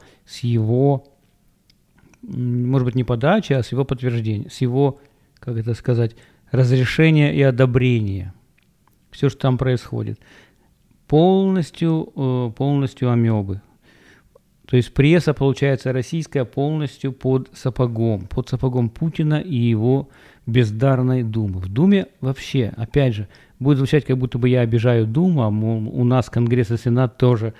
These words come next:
в Америке все прямо гарвардские выпускники и нобелевские лауреаты. Нет.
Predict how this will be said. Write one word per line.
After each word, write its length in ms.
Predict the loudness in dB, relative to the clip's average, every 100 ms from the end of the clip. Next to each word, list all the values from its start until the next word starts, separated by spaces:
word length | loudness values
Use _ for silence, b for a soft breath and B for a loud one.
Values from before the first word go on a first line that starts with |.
| b b
в 60 | -4
Америке 500 | -2 -2 -4 -6 -8 b b b -20 -20 -18
все 300 | -10 -6 -6
прямо 760 | -6 -6 -4 -2 -2 -2 -4 0
гарвардские 800 | 2 2 0 -4 -6 -6 -2
выпускники 800 | -2 -2 -6 -4 -4 -2 -2 0
и 40 | 2
нобелевские 580 | 2 2 0 -2 -2 -2
лауреаты. 460 | 0 0 -2 -2
Нет. 500 | 2 4 2 0 -12